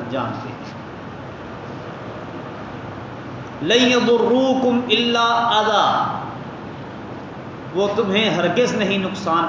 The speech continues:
پہنچائیں گے، الا اذى، مگر معمولی سی تکلیف۔ "وان يقاتلوكم يولوكم الادبار"، اور اگر وہ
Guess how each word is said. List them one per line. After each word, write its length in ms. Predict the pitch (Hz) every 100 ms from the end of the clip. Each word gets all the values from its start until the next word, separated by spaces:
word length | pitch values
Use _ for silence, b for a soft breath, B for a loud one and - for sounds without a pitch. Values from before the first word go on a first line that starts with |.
| 156
پہنچائیں 540 | 143 123 151 151 147
گے، 260 | 151 156 127 -
الا 360 | 190 190 185 175
اذى، 840 | 170 170 175 175 180 185 185 185 170
مگر 320 | 185 190 185 151
معمولی 600 | 175 175 185 233 240 214
سی 220 | - 175 165
تکلیف۔ 480 | 147 131 123 110 - - - - - - - - -
"وان 100 | 226
يقاتلوكم 1000 | 247 254 247 247 247 233 247 269 240 247 233
يولوكم 720 | 240 240 233 285 285 262 240
الادبار"، 920 | 247 196 180 170 151 147 - - - - - -
اور 160 | 180 185
اگر 300 | 208 226 254
وہ 80 | 240